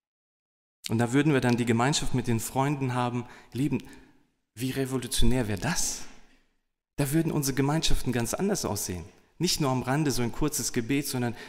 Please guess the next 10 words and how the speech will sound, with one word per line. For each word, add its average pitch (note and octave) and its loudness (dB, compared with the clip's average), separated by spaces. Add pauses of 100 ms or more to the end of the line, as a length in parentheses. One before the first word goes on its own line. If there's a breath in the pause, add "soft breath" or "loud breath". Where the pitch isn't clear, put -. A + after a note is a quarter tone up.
(100)
wir B2 -8
würden C#3+ -2
über C3+ 0
Christus - -4
reden, C3+ -2 (240 loud breath)
wir A#2+ -6
würden C#3+ 2
uns - 6
gegenseitig E3+ 4
ergänzen. D3+ -4